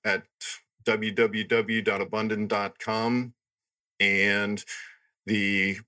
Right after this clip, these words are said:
course is available at abundant dot c o. You can find Abundant on LinkedIn, Twitter, Instagram, and Facebook. Uh, my LinkedIn profile is available online.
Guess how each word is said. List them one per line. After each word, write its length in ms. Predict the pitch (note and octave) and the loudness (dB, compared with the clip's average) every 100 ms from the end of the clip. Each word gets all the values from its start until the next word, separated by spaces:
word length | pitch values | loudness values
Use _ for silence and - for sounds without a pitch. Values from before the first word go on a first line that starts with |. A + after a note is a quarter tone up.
| _ | _
course 400 | - D#3 D3+ - | -2 2 2 0
is 140 | B2+ A2+ | -4 -2
available 600 | G2+ A2+ A#2 A2+ A2+ G#2+ - | 4 4 4 2 2 0 0
at 160 | F#2+ | -2
abundant 500 | D#2+ - A2+ G#2+ G#2+ | -2 -2 0 0 0
dot 240 | G#2 F#2+ - | 0 -2 -4
c 300 | - A2 G#2 | -2 2 4
o. 420 | A#2+ C3+ D3 D3+ _ _ _ _ _ | 2 2 -2 -6 _ _ _ _ _
You 220 | - A2+ A#2 | -2 0 2
can 260 | A#2 G#2+ | 2 2
find 340 | G2+ A#2 A2+ A2 | 0 0 2 0
Abundant 840 | F2+ A2+ A#2+ A#2 A#2 A#2+ A#2 A2 | 0 0 2 2 2 2 0 -2
on 280 | - G2 G2 | -2 -2 0
LinkedIn, 880 | G#2+ B2 A#2+ B2+ B2+ B2 B2 B2 A#2+ _ _ | 0 2 0 0 2 2 2 2 0 _ _
Twitter, 440 | - C3 B2+ B2 A#2 | -2 0 2 2 2
Instagram, 1080 | A#2+ A#2+ A#2 A#2+ A#2+ A#2+ A#2+ A#2+ A#2+ A2 - - | 0 -2 -4 2 4 4 4 4 4 0 -6 -8
and 200 | F#2 F2+ | -6 0
Facebook. 600 | B2+ C#3+ - D#3 D3+ D3+ - _ _ _ _ - | 2 2 2 2 2 -2 -18 _ _ _ _ -14
Uh, 100 | F2+ | -8
my 440 | F#2 A2 A2+ A#2 - _ _ _ _ - | -2 2 2 0 -6 _ _ _ _ -2
LinkedIn 480 | C3+ C3+ C#3+ C3+ B2 | 0 0 0 -2 0
profile 840 | C3 C3 - C3 C3+ C3+ C#3 B2+ - - | 0 0 0 -2 0 -2 -2 -6 -14 -4
is 240 | A#2+ A2 | -2 -2
available 460 | G#2+ B2 B2 A#2+ B2 | 2 2 2 0 0
online. 800 | B2+ B2 B2 C3+ C3+ C#3+ C3+ | 0 0 0 0 -2 -4 -8